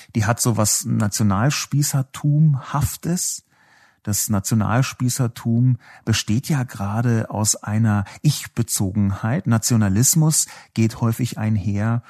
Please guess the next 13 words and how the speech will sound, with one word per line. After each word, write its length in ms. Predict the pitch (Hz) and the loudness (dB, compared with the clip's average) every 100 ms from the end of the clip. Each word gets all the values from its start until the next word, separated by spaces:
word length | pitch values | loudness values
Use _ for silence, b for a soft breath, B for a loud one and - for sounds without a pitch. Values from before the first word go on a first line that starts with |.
| B B - | B B -2
mit 320 | 101 - - | -2 -2 -2
einer 380 | 107 104 98 - | 2 2 0 0
Art, 500 | 95 98 - - - | -2 -4 -6 -12 -6
ähm, 460 | 98 92 95 95 92 _ _ b b _ - | -4 0 0 -2 -4 _ _ b b _ -4
Ethnonarzissmus. 1700 | 135 - 170 131 110 104 87 95 - - 90 - 101 214 - - - b b | -2 4 6 8 6 4 0 -2 -2 0 -2 -2 -2 -4 -6 -12 -18 b b
Ethnonarzissmus 960 | 113 - 135 117 107 - 117 - 107 - | -2 2 4 4 2 0 -2 0 -2 -2
ist 320 | 107 - - | -4 -4 -6
die 120 | 110 - | -8 -8
eigene 720 | - 95 131 160 151 127 123 B B B _ | -8 0 2 6 6 6 2 B B B _
Ethnie 840 | 113 123 147 175 165 151 131 135 - | 2 4 4 6 8 10 8 4 4
in 360 | 120 117 117 | 4 4 4
den 460 | 110 107 104 104 101 B B - | 4 4 4 2 0 B B 0
absoluten, 1200 | 151 - - 147 139 123 131 143 - 120 113 | 0 0 -2 0 0 2 2 2 2 4 4